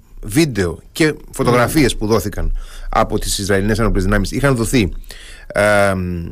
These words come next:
θερμοκοιτίδες επιπλέον, ε, υγειονομικό υλικό, φάρμακα,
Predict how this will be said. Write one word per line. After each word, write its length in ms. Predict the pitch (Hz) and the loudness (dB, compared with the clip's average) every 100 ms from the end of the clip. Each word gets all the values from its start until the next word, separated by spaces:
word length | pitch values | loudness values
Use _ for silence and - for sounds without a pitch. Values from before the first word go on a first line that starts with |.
| - - - - - - - - - 95 | -14 -20 -20 -16 -14 -14 -16 -20 -16 -12
θερμοκοιτίδες 800 | - 143 151 131 - 131 127 131 | 0 2 4 0 2 4 4 2
επιπλέον, 760 | 120 - - 110 113 123 127 131 - | -2 -6 0 2 2 0 -6 -12 -18
ε, 260 | - 107 104 | -8 -4 -2
υγειονομικό 920 | 85 123 131 123 120 117 143 123 87 - | 2 2 4 2 0 2 4 4 2 -4
υλικό, 720 | - 120 107 98 110 110 113 - - | -4 -2 0 0 2 4 4 -2 -16
φάρμακα, 840 | - 117 110 110 101 104 104 104 | -4 0 2 0 -4 -2 -2 -2